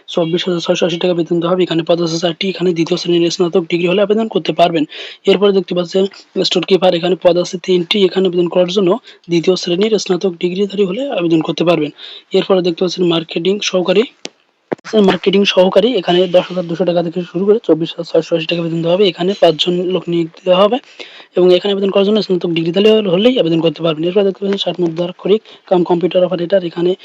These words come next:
পদ আছে তিনটি। এখানে আবেদন করার জন্য উচ্চ মাধ্যমিক সার্টিফিকেটের প্রতি সহ প্রতি মিনিটে ষাট লিপিতে বাংলায় পঞ্চাশ ও ইংরেজিতে আশি শব্দের গতি এবং মুদ্রাক্ষরে নির্কুলে লিখনে বাংলায় তিরিশ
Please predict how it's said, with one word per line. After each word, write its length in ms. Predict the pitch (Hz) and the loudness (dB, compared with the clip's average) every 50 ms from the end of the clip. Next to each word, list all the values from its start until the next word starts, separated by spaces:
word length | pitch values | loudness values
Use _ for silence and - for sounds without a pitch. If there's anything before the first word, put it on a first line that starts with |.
| - _ _ _ | -16 _ _ _
পদ 140 | 190 180 180 | 2 2 2
আছে 200 | 185 175 - 190 | 2 0 -2 -4
তিনটি। 320 | 170 - 190 185 170 - 214 233 - _ _ 190 190 | 0 2 2 2 2 0 -4 -6 -6 _ _ -4 -2
এখানে 160 | - 202 196 | 2 2 2
আবেদন 240 | 196 190 180 190 190 | 4 2 2 0 -2
করার 240 | - - 196 196 196 | 0 2 2 2 4
জন্য 200 | 185 214 196 180 208 - - - - - _ _ _ - | 4 2 2 2 2 -2 -6 -16 -20 -20 _ _ _ -6
উচ্চ 280 | 185 196 185 - - - | -4 -4 -4 -6 0 0
মাধ্যমিক 420 | 190 190 190 185 175 190 190 196 190 - | 2 2 2 0 0 -2 -2 -2 -4 -4
সার্টিফিকেটের 600 | - 190 175 - 180 185 170 190 180 185 220 220 | -6 -8 -8 -6 -8 -4 -2 0 2 2 2 2
প্রতি 260 | - 185 165 - 180 175 170 - | 2 -2 -4 -4 -4 -4 -4 -6
সহ 240 | - - - 190 202 185 202 226 _ - - _ _ | -10 0 2 2 2 2 0 -4 _ -20 -20 _ _
প্রতি 200 | - 180 175 160 180 | -2 -2 0 2 2
মিনিটে 280 | 180 180 185 170 208 202 | 2 4 4 2 2 2
ষাট 160 | - 185 170 | 2 2 0
লিপিতে 340 | 180 175 165 185 175 220 240 285 - _ - - _ _ _ _ | 0 0 -2 2 4 4 4 4 2 _ -18 -20 _ _ _ _
বাংলায় 300 | 180 170 170 175 180 175 180 | 0 2 4 4 2 4 4
পঞ্চাশ 300 | 185 180 180 202 202 196 - | 2 2 2 2 0 2 4
ও 60 | 226 269 - | 4 4 4
ইংরেজিতে 360 | 196 175 165 170 170 170 - 202 | 2 0 0 -2 -4 -4 -4 -4
আশি 160 | 185 - 180 | -4 -2 -4
শব্দের 340 | 175 196 185 170 175 220 - - _ _ _ 190 165 | -4 -4 -2 2 4 2 2 2 _ _ _ -4 -4
গতি 160 | 170 170 - 208 | -4 -2 0 0
এবং 120 | 196 190 175 | 2 2 2
মুদ্রাক্ষরে 460 | 170 165 160 175 175 - - 208 214 | 0 0 0 -2 -6 -2 -2 0 0
নির্কুলে 380 | 208 190 185 180 - 196 220 240 - - - - - _ _ - | 2 2 0 2 2 2 2 2 0 -2 -12 -20 -20 _ _ 0
লিখনে 340 | 175 185 180 - 208 196 214 277 208 | 0 2 2 4 2 2 2 0 0
বাংলায় 300 | 180 165 165 160 165 160 - | 0 2 2 2 0 -2 -2
তিরিশ 200 | 170 170 190 | -4 -4 -4